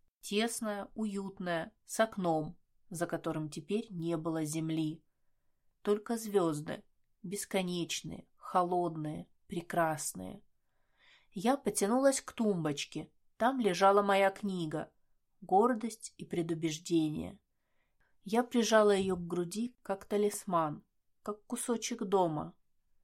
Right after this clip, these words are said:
"Пять минут", повторил робот снаружи. Я вскочила, умывалась наспех, натянула выданную форму,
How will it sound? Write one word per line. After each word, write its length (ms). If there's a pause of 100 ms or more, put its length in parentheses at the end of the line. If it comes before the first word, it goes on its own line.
(680)
"Пять 280
минут", 560 (360)
повторил 680
робот 380
снаружи. 720 (840)
Я 160
вскочила, 840 (400)
умывалась 640
наспех, 760
натянула 580
выданную 480
форму, 640